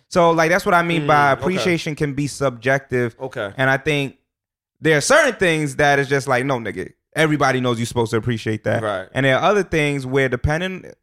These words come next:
Speaker 1: and honestly, this is part of it, depending on how you're raised and depending on
Speaker 2: I
Speaker 1: what you
Speaker 2: agree with that.
Speaker 1: perceive.
Speaker 2: I feel like that's the most important part.
Speaker 1: Yeah, depending on how you're raised
Speaker 2: Yeah, and what you perceive.
Speaker 1: and what you perceive, certain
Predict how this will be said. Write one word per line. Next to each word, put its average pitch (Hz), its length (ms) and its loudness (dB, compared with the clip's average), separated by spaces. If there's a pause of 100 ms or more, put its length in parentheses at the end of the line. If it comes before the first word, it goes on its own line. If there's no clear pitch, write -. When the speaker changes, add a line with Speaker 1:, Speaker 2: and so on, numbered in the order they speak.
(100)
Speaker 1:
and 131 200 -6
honestly, 143 380 -2
this 156 100 -2
is 165 120 -6
part 104 240 0
of 127 100 -4
it, - 160 -4
depending 160 400 -6
on 156 80 -4
how 156 120 -2
you're 151 220 -4
raised 143 480 -4 (460)
and 123 140 0
depending 143 420 -2
on 127 400 -2 (100)
Speaker 2:
I 110 120 -4
Speaker 1:
what 123 180 0
you 160 120 0
Speaker 2:
agree 156 140 0
with 143 80 2
that. - 120 -2
Speaker 1:
perceive. - 160 2
Speaker 2:
I - 20 0
feel 143 80 2
like 135 140 0
that's 143 200 -4
the 123 80 -12
most 127 280 -6
important 113 360 -8
part. 139 300 -12 (140)
Speaker 1:
Yeah, 165 320 2 (180)
depending 175 340 -4
on 208 140 0
how 202 100 0
you're 202 220 2
raised 185 480 2
Speaker 2:
Yeah, 101 120 -10 (240)
and 113 100 -8
what 131 160 -4
you 147 40 -4
perceive. 135 600 -10
Speaker 1:
and 170 240 0
what 196 180 0
you 202 60 -6
perceive, 175 580 -2 (420)
certain 202 520 0